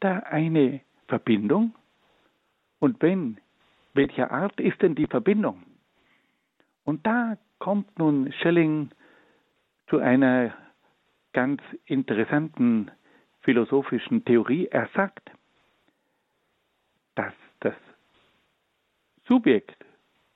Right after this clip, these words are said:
und das Objekt eine gemeinsame Wurzel haben, nämlich die göttliche Natur. Beide kommen doch aus der göttlichen Natur.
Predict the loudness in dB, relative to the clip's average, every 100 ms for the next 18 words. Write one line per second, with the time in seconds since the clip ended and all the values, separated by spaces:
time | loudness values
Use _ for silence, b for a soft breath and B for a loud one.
0 | _ _ _ -6 -4 -6 -10 -12 -14 -2
1 | -2 0 0 -2 -4 -20 _ _ _ _
2 | _ _ _ _ _ _ -2 0 0 0
3 | 0 0 -2 0 0 0 -4 -4 -2 0
4 | 0 -2 -4 _ _ _ _ _ _ _
5 | 0 2 2 0 -2 -2 0 0 0 -2
6 | -2 -2 -2 -4 -14 _ _ _ _ _
7 | _ _ _ _ _ _ _ _ _ 0
8 | 2 2 0 2 2 0 -4 -4 -2 -2
9 | 0 0 0 0 -2 0 -2 -2 -2 -2
10 | -2 -2 0 0 0